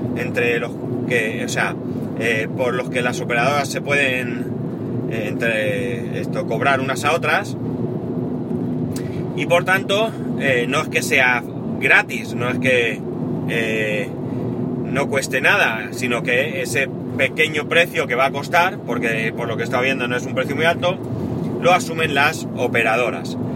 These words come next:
En definitiva y en cualquier caso, <clears throat> es una buena noticia para los que utilizamos esto, este servicio de manera puntual, ¿no?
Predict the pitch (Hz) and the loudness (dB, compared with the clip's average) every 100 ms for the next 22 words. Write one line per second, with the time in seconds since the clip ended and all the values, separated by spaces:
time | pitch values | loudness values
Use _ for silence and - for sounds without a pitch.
0 | - - 139 156 165 170 190 208 202 180 | -4 -2 2 2 2 -2 2 2 4 0
1 | - 139 143 - - 208 214 208 - - | -2 -2 -2 -2 0 2 2 0 -4 -4
2 | - 214 - - 160 147 143 135 123 123 | -2 0 0 0 0 2 2 0 0 -2
3 | 139 160 175 185 - - - - - - | -2 4 4 2 -4 -6 -4 -4 -4 -4
4 | - - - - - - - - - - | -4 -4 -4 -2 -4 -2 -2 -2 -2 -2
5 | - 151 151 151 139 147 139 131 139 135 | 4 6 6 2 0 4 6 4 2 -4
6 | 131 139 135 160 160 165 156 160 151 143 | 0 0 0 -2 0 0 2 2 4 4
7 | 139 131 135 127 139 131 127 - 131 127 | 0 0 -4 0 2 4 2 0 0 0
8 | - 160 147 131 123 139 135 135 135 135 | 2 2 4 2 2 4 2 0 -2 4
9 | 147 151 160 135 135 | 4 4 2 -4 -4